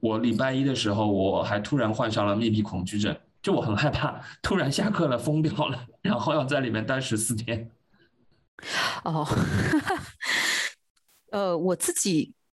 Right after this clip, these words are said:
Speaker 2: 感觉的就是说，呃，就是我们讲的这种能量场，或者说是整个一个氛围感，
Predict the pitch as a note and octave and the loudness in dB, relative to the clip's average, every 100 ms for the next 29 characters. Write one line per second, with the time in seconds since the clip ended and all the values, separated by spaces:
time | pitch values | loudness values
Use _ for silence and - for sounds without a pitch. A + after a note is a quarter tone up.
0 | _ _ - - _ G#3 E3 D#3+ - D3+ | _ _ -20 -20 _ -6 -2 -2 0 0
1 | D#3 G#3 G3 G3 F3 F3 G3+ F#3+ F#3+ F#3+ | 2 0 0 0 0 0 2 2 0 -2
2 | - _ _ _ _ _ _ _ _ _ | -8 _ _ _ _ _ _ _ _ _
3 | _ F3+ E3 D3 - - F#3 G3 F3+ F3 | _ -2 -2 -2 -4 -4 -2 0 0 0
4 | C3 E3+ F3 C#3+ B2 - - D#3 F#3+ E3+ | -2 0 0 -2 -4 -6 -2 0 0 -2
5 | - - - - - F3 D3+ - E3+ - | -2 -4 -6 -6 -2 0 0 0 0 0
6 | E3 - D3 D3+ F3 F#3+ - D#4+ D#3+ - | -2 -2 -2 0 2 2 0 0 2 0
7 | - - - - | -4 -6 -6 -6